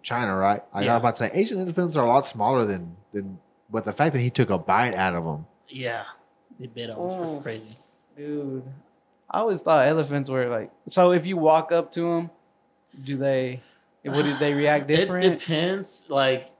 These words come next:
Speaker 2: I, I don't know if we, like, there was four of 'em. I don't know if we had the kids with them.
Speaker 1: Right.
Speaker 2: And it was, he, like, tried to protect them.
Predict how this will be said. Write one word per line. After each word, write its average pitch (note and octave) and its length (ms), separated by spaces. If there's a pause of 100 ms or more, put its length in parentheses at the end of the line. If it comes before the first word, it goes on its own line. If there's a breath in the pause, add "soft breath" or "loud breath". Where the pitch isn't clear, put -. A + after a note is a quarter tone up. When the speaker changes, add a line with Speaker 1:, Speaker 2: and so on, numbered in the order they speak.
Speaker 2:
I, C3+ 160 (400)
I C3+ 100
don't D3+ 100
know D3 140
if D3 120
we, A#2+ 600
like, B2 120
there D#3 80
was C#3 100
four C#3+ 240
of C3 60
'em. A2+ 120
I B2 100
don't C3+ 100
know C3 120
if B2+ 100
we B2 80
had A#2 160
the - 60
kids D#3+ 280
with E3+ 120
them. E3+ 280 (420)
Speaker 1:
Right. E2 320
Speaker 2:
And A2+ 380
it A#2 100
was, B2 140
he, A#2 240
like, A2 180
tried A#2+ 160
to - 60
protect D3 340
them. D#3+ 220